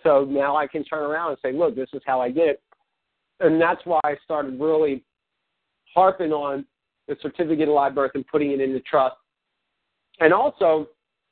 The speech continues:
let's not forget your divine status, 'cause that's what all this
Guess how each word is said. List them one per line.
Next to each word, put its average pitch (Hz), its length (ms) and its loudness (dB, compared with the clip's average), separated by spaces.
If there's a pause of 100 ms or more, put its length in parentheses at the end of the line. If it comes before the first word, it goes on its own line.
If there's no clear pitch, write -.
(600)
let's 123 200 -14
not 175 220 -2
forget 175 300 0
your 170 120 -2
divine 165 540 0
status, 190 420 -4
'cause 110 140 -10
that's 123 220 -8
what 143 100 0
all 151 180 4
this 160 140 -4